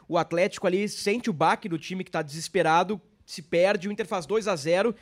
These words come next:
aí tem um quase o gol do Alemão de bicicleta. Eu tô cantando o gol de bicicleta do Alemão há alguns podcasts,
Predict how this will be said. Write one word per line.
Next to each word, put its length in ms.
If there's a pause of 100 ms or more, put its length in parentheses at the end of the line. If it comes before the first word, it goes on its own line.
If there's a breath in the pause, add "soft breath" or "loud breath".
(180 loud breath)
aí 140
tem 120
um 60
quase 340
o 40
gol 160
do 60
Alemão 260
de 80
bicicleta. 680 (440 soft breath)
Eu 100
tô 120
cantando 380
o 40
gol 100
de 80
bicicleta 420
do 60
Alemão 300
há 40
alguns 300
podcasts, 760